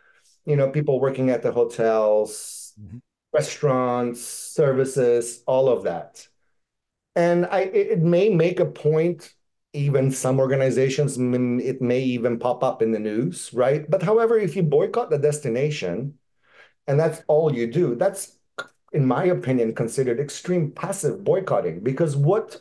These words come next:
Speaker 1: are you doing to, at the end of the day, to help that cause? You're really not, because you've just boycotted,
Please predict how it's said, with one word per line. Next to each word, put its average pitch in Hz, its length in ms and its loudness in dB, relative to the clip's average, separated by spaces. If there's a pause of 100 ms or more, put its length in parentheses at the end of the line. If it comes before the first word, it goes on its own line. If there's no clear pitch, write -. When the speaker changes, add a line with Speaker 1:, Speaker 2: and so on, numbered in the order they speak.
Speaker 1:
are 151 100 4
you 151 160 2
doing 151 500 2
to, - 140 -4
at 120 140 0
the 139 100 0
end 147 120 4
of 147 60 4
the 143 100 4
day, 135 260 2
to 131 380 -2 (260)
help 143 240 0
that 123 240 -2
cause? - 420 -6 (220)
You're 180 180 0
really 196 200 2
not, 170 320 0
because 143 420 0 (400)
you've 170 240 -2
just 175 260 0
boycotted, 151 680 2